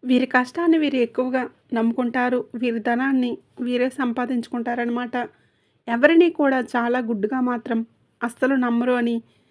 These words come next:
చెప్పి చెప్పుకోవచ్చండి. కానీ ఎవరినైనా కానీ గుడ్డుగా నమ్మారంటే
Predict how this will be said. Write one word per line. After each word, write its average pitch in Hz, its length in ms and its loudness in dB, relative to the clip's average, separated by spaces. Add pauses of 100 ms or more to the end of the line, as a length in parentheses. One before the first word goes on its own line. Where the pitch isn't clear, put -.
(300)
చెప్పి 240 300 -4
చెప్పుకోవచ్చండి. 233 800 -2 (240)
కానీ 240 320 -2 (440)
ఎవరినైనా 302 580 2
కానీ 262 300 -2
గుడ్డుగా 226 400 0
నమ్మారంటే 240 600 -2